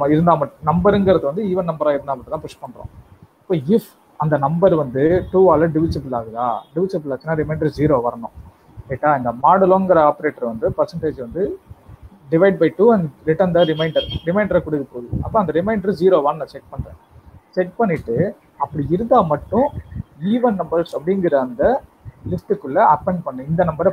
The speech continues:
போட்டுரு அப்படின்னு நான் சொல்றேன். அவ்வளவுதான், வேற எதுவும் பண்ணாத, இவ்வளவுதான் உன் வேலை அப்படின்னு நான் சொல்லிட்டேன். அப்படி பண்ணி முடிச்சிருச்சு. அப்படி பண்ணி முடிச்ச அப்புறம் நான் போய் even நம்பர்ஸ்ல என்ன இருக்குன்னு பார்த்தா எனக்கு even நம்பர்ஸோடைய வேல்யூஸ்லாம் வந்துருச்சு. ரைட்? So this is very, இதுவும் ஸ்ட்ரெயிட் ஃபார்வர்டா சிம்பிளான விஷயம் தான்.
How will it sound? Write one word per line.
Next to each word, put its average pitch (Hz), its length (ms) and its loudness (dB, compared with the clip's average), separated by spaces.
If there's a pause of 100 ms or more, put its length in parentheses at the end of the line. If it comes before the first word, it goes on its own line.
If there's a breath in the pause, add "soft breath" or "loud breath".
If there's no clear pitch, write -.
போட்டுரு 135 360 -2 (100)
அப்படின்னு 143 200 -6
நான் 147 120 -12
சொல்றேன். 120 260 -18 (120)
அவ்வளவுதான், 139 340 -4
வேற 156 180 2
எதுவும் 165 220 2
பண்ணாத, 143 300 2 (180)
இவ்வளவுதான் 151 380 4
உன் 135 160 0
வேலை 131 240 2 (140)
அப்படின்னு 131 140 -8
நான் 123 180 -6
சொல்லிட்டேன். - 560 -20 (180)
அப்படி 190 200 4
பண்ணி 185 240 2
முடிச்சிருச்சு. 175 440 0
அப்படி 156 280 -6
பண்ணி 185 200 -2
முடிச்ச 175 240 -2
அப்புறம் 147 220 -2
நான் 165 120 0
போய் 180 240 -2
even - 20 0
நம்பர்ஸ்ல 151 400 -6
என்ன 143 240 -10
இருக்குன்னு 147 300 -8
பார்த்தா 113 220 -6
எனக்கு 226 260 -2
even 214 180 -2
நம்பர்ஸோடைய 135 680 -2
வேல்யூஸ்லாம் 135 380 -4
வந்துருச்சு. 131 320 -12 (840)
ரைட்? - 140 -8 (180)
So 160 200 2
this 202 360 -2
is - 120 0
very, 180 340 2
இதுவும் 190 360 4
ஸ்ட்ரெயிட் 175 340 0
ஃபார்வர்டா 156 360 2
சிம்பிளான 147 320 -2
விஷயம் - 280 -6
தான். - 140 -6